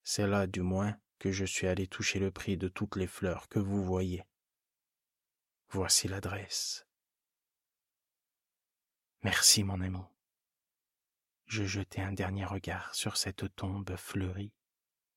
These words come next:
dont malgré moi j'eusse voulu sonder les profondeurs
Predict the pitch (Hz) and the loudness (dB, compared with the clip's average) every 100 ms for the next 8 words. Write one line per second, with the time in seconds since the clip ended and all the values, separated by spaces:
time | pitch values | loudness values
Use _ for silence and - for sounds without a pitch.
0 | _ _ - 104 95 92 95 95 95 92 | _ _ -2 0 2 0 -2 -2 -2 0
1 | 90 90 90 95 95 101 98 90 - - | 0 -2 -2 -2 -4 -2 -2 -2 -2 -2
2 | 95 92 95 98 - - 101 - 104 95 | -2 -2 -4 -6 -8 -8 -8 -6 -4 -4
3 | 104 98 - | -6 -12 -18